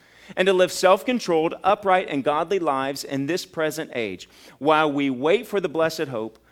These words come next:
the glorious appearing of our great God and Savior, Jesus Christ, who gave himself for us to redeem us from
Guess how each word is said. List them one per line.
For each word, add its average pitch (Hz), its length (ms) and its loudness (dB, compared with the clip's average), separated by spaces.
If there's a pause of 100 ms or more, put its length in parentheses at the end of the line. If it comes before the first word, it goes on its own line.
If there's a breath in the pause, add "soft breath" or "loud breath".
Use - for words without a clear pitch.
(140 soft breath)
the 131 140 -4
glorious 190 560 0
appearing 160 420 0
of 123 120 -2
our 120 100 0
great 139 300 -2
God 143 180 0
and 147 100 -6
Savior, 117 480 -8 (140)
Jesus 202 540 -6
Christ, 135 320 -8
who 135 80 -6
gave 170 300 -2
himself 160 460 -4
for 156 220 -2
us 156 160 -6
to - 80 -12
redeem 131 540 -2
us 226 200 -2 (280 loud breath)
from 143 200 -2